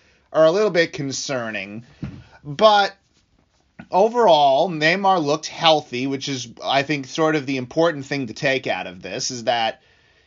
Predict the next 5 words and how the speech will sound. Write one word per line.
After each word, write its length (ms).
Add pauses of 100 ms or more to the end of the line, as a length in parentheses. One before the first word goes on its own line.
(120)
he 160
came 300
off 260
that, 320 (600)
uh, 360